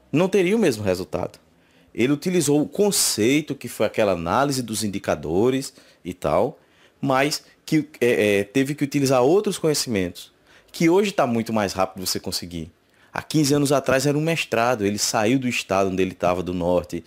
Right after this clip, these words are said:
e foi, e via-, viajava frequentemente pro sul pra fazer, porque só tinha isso, só tinha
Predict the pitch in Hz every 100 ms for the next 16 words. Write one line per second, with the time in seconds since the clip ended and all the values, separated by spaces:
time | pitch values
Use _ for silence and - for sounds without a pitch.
0 | - - - 101 - 110 117 104 107 104
1 | 104 104 98 107 104 107 104 - 120 117
2 | 101 104 - 95 90 - 110 104 117 107
3 | 104 123 131 143 - 143 - 196 214 131
4 | - 120 117 143 185